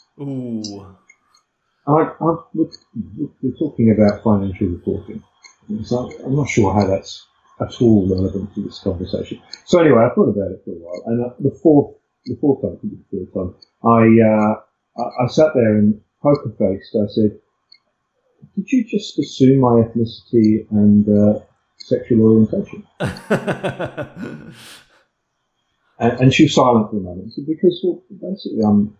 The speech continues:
Speaker 2: uh, I'm mixed race and I don't identify as binary. Um, and, and I kept, I kept this, the poker face,
Speaker 1: Yeah.
Speaker 2: uh, and just, just let it, you know, and, you know,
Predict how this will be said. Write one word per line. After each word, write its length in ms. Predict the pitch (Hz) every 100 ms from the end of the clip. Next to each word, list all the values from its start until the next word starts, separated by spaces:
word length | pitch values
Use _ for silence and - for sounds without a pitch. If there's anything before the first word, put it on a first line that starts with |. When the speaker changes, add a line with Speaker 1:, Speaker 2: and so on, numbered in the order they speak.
| -
Speaker 2:
uh, 300 | 110 107 101
I'm 80 | 110
mixed 240 | 131 156
race 420 | 120 107 - - - -
and 280 | 110 110 110
I 460 | 110 110 110 107 - _ _
don't 240 | - 117 113
identify 460 | 113 110 - 120
as 60 | 117 -
binary. 340 | 123 156 - - _ _ _ _ _ _ _ _ _ _ _ -
Um, 280 | 98 98 101 -
and, 160 | 120 127 -
and 140 | 143
I 80 | 135 -
kept, 160 | 165 -
I 100 | 123 -
kept 220 | 156 -
this, 200 | 127 - _ _
the 80 | 113 -
poker 260 | 117 -
face, 460 | 110 - - - -
Speaker 1:
Yeah. 160 | 131 123
Speaker 2:
uh, 220 | 107 104 98
and 160 | 117
just, 160 | 113 110 123 - -
just 240 | - -
let 160 | 139 143
it, 160 | 139 -
you 100 | 127
know, 280 | 113 -
and, 120 | 127 123
you 80 |
know, 220 | 104 101